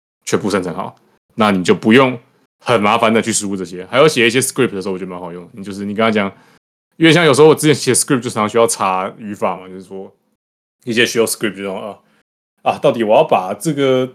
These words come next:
第三个字元抓出来，这个语法到底是哪一个？就那A W K的语法，就这个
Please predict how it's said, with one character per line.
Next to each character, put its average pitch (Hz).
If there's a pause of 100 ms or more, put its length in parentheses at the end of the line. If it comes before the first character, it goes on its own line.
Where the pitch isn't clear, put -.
(120)
第 175
三 151
个 135
字 135
元 110
抓 139
出 139
来， 104
这 117
个 117
语 107
法 104
到 110
底 101
是 104
哪 92
一 92
个？ 92 (520)
就 131
那 135 (1200)
A 156
W 131
K 147
的 147
语 120
法， 113
就 120
这 127
个 -